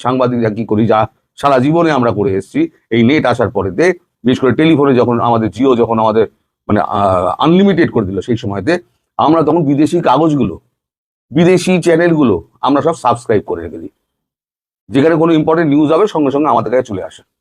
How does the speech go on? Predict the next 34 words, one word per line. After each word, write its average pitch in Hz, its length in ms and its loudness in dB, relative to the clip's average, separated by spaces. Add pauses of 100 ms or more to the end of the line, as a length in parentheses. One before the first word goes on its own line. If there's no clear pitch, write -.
(680)
আমাদের 151 320 0
এক্স, 175 220 0
অনেকের 180 560 2
এক্স 147 200 -4
হ্যান্ডেল 143 320 0
আমাদের 135 320 0 (680)
সমস্ত 147 280 0
ফ-, 113 360 0
ফ-, 104 240 -2
ফলো 135 200 0
করা 107 200 0
আছে। - 200 -10 (640)
আমাদের 123 260 2
তাদের 117 220 0
কিছু 123 140 -2
করলেই 160 320 2 (160)
আমাদের 107 220 -2
কাছে 92 160 -4
চলে 85 200 -6
আসবে। 82 240 -14 (760)
ট্রাম্প 143 240 0
কিছু 147 180 -4
করলে 147 300 0
ট্রাম্পের 131 340 -4 (340)
সোশ্যাল 135 280 0
মিডিয়ায় 123 320 2 (100)
আমার 120 240 -2 (380)
এ 113 80 -2
করা 101 180 0
রয়েছে, 87 240 -8 (240)
আপনারা 254 300 2
করে 220 180 4
রাখুন 117 240 0
না। 90 160 -16